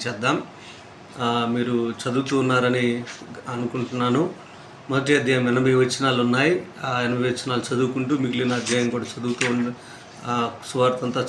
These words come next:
చదువుతూ ఉండండి. నేను చదవకుండా నేరుగా అందిస్తాను. ఎనిమిది నుంచి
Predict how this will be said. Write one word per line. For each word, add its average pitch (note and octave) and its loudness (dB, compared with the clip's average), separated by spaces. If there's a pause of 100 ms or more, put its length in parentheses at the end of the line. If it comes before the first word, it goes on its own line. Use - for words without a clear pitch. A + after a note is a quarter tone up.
చదువుతూ C#3 2
ఉండండి. C3+ 4 (720)
నేను A#2+ 4 (260)
చదవకుండా D#3 6 (100)
నేరుగా C3 2
అందిస్తాను. B2+ 0
ఎనిమిది B2+ 4
నుంచి B2+ 2